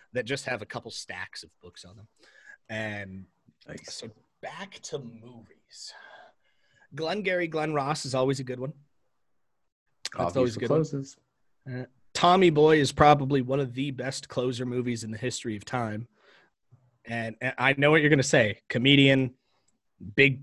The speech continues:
Speaker 1: big overweight guy in a small coat. I get it. Uh, but think about the premise of that movie for a second.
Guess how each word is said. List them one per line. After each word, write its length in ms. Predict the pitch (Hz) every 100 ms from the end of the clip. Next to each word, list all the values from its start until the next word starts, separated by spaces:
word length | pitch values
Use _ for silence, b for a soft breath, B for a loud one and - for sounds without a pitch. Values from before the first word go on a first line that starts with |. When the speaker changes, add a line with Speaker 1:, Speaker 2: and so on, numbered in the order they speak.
| _ 127 117
Speaker 1:
big 260 | 123 151 143
overweight 580 | 143 151 147 135 131 139
guy 240 | 135 131
in 100 | 127
a 40 | 117
small 280 | - 131 127
coat. 260 | 131 123 _
I 100 | 135
get 220 | 131 123
it. 140 | 117 _ b b b b b
Uh, 280 | 120 127 127 _ _ _
but 160 | 135 135
think 240 | - 165
about 180 | 185 190
the 60 | -
premise 460 | - 135 131 120
of 60 | 123
that 160 | 117 113
movie 260 | 110 101
for 140 | 95 87
a 40 |
second. 300 | - 82 76